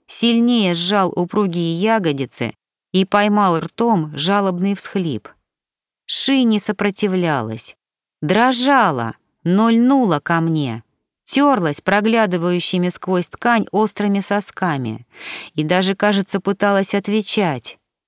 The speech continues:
Не умела, но эта неопытность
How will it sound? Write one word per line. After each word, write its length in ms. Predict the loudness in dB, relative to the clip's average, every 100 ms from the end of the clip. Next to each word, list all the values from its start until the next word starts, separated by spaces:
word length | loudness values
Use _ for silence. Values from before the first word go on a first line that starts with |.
| _ -6
Не 240 | 0 2
умела, 880 | 2 2 2 2 2 0 0 -2 -6 _ _ _ _ -4
но 280 | 0 2 4
эта 320 | 2 0 0
неопытность 1120 | 0 0 0 2 0 0 -4 -4 -6 -8 -12